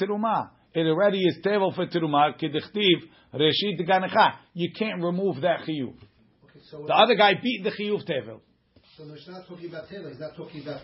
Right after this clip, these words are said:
Speaker 2: uh, shibolim, he's talking about dagan.
Speaker 1: Yeah, for
Speaker 2: Okay,
Speaker 1: sure.
Speaker 2: that's fine.
Speaker 1: Says the Gemara, um, "Ubema'aseh sheni vehekdesh sheniftu." Ma'aseh sheni hekdesh that were redeemed.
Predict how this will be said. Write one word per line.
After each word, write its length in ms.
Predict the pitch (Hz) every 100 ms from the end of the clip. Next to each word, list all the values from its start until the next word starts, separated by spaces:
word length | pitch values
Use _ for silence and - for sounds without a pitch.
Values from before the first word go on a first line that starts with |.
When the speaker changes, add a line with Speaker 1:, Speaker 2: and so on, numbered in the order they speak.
| -
Speaker 2:
uh, 360 | 143 135 135 135 -
shibolim, 320 | 127 147 156
he's 140 | -
talking 240 | 170 - 147
about 160 | 139 135
dagan. 360 | 131 - 110 -
Speaker 1:
Yeah, 460 | 269 269 254 196 -
for 80 |
Speaker 2:
Okay, 100 | 139
Speaker 1:
sure. 240 | - 127 - _
Speaker 2:
that's 140 | _
fine. 100 | - _ _ _ _ _
Speaker 1:
Says 220 | _ 123
the 80 | 127
Gemara, 760 | 123 127 131 135 170 160 135 - _ _ _ _ _ _ _ _ _ - _
um, 380 | 120 131 127 120 _ _ _ _ -
"Ubema'aseh 720 | 127 135 135 131 127 - 185 165
sheni 260 | 175 180 170
vehekdesh 480 | 135 131 110 135 127 147
sheniftu." 400 | 135 123 143 120
Ma'aseh 420 | 113 120 - 180 -
sheni 280 | 131 135 123
hekdesh 280 | 120 135 127 127
that 100 | 131
were 140 | 131
redeemed. 480 | 131 120 175 147 131